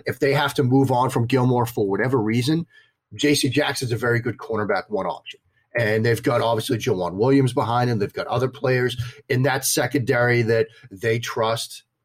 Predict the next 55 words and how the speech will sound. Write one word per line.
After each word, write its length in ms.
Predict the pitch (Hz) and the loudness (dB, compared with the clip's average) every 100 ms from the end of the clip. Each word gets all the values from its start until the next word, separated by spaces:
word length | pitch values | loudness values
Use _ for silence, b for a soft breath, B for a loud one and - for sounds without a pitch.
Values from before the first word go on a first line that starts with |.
| - | -4
And 160 | 135 131 | -2 0
so 260 | 151 139 | 4 4
th-, 140 | 127 117 - 123 | 2 -6 -12 -2
we 160 | 131 165 | 0 2
might 280 | 165 175 | 0 -2
see 180 | - 180 | -2 -4
this 220 | 165 156 | -2 -2
situation 540 | - 143 147 143 139 143 | -4 -4 4 4 2 -4
sort 220 | - 135 | 2 4
of 260 | 135 127 - B B - | 6 2 -2 B B -6
move 220 | 107 131 | 0 2
to 120 | 143 | 4
a 60 | 147 | 2
point 240 | 139 139 | 4 2
where 120 | 127 120 | 2 0
he 120 | 123 | 0
does 240 | 113 117 | -2 -2
get 180 | - 92 | -2 -4
moved. 460 | 98 147 285 - - _ _ _ - | 0 0 0 -10 -20 _ _ _ -6
We 160 | 117 | -4
might 200 | 117 117 | 0 0
see 120 | 117 | 0
this 120 | 120 - | -4 -2
situation 460 | 127 120 113 107 | -4 0 0 0
move 220 | 107 113 | -2 -4
to 80 | 120 | -4
a 40 | 104 | -8
point 300 | - 107 107 | -2 0 2
where, 460 | 107 107 104 101 b b b b b - | 2 2 0 -2 b b b b b -4
you 100 | 113 | 0
know, 160 | 104 | 0
they 240 | 113 127 127 | 0 0 0
just 240 | 123 117 | 0 0
say, 140 | 127 113 | 2 2
"Look, 260 | 151 131 | 2 0
you 60 | 113 | -2
know, 260 | 117 110 _ | 0 -2 _
we're 160 | 113 123 | -2 0
not 140 | 143 | 0
gonna 160 | 170 135 | 0 2
do 160 | 139 | 4
a 20 | 120 | 4
new 140 | 113 | 2
deal 240 | 104 101 | 2 0
now. 340 | 95 90 98 - _ - | 0 -2 -2 -6 _ -4
We'll 180 | 110 | -2
talk 260 | 107 131 123 | 0 -2 -2
about 200 | 131 123 | -2 2
it 80 | 127 | 2
at 120 | 123 | 2
the 100 | 120 | 0
end 100 | 110 | 0
of 60 | 107 | 0
the 100 | 110 | -2
year." 380 | 95 92 98 | 0 0 -2